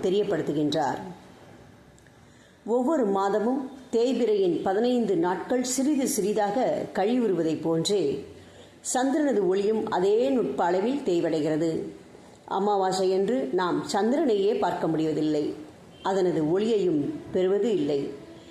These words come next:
எனவே வளர்பிறை நாட்கள் தொடங்கும் போது மக்கள் சந்திரனை காண்பதில் மிகவும் ஆவலாக இருக்கிறார்கள்.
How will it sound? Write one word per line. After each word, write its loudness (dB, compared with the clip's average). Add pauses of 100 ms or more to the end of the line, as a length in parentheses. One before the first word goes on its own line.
(240)
எனவே 2
வளர்பிறை 0
நாட்கள் 0
தொடங்கும் 0
போது 0
மக்கள் -2
சந்திரனை 0
காண்பதில் 0
மிகவும் 0
ஆவலாக 0
இருக்கிறார்கள். -4